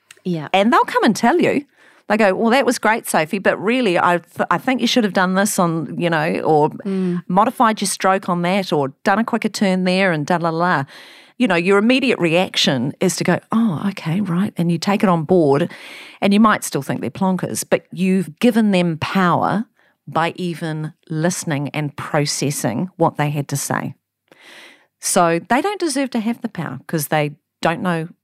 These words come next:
Speaker 2: what the training was like, what injury you might be carrying, what your actual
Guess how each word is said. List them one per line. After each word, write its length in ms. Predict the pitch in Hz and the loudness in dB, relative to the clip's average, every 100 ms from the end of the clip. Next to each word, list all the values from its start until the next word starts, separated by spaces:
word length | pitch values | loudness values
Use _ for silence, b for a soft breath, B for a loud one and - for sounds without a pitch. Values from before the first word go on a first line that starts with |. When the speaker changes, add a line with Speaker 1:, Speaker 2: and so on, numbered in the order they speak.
| - | -12
Speaker 2:
what 280 | 147 175 - | -2 -2 0
the 60 | |
training 360 | 175 185 170 165 | -4 -2 -2 -2
was 180 | 160 156 | -6 -4
like, 300 | 160 151 - | -4 -4 -6
what 200 | 131 - | -4 -2
injury 300 | 190 180 185 | 0 0 0
you 80 | 165 | -2
might 180 | 165 160 | -2 -4
be 100 | 175 | -6
carrying, 520 | - 165 151 151 151 B B B | -8 -4 -2 -2 -6 B B B
what 260 | 180 214 226 | 2 2 4
your 100 | 196 | 0
actual 480 | - - 170 151 | 0 0 0 0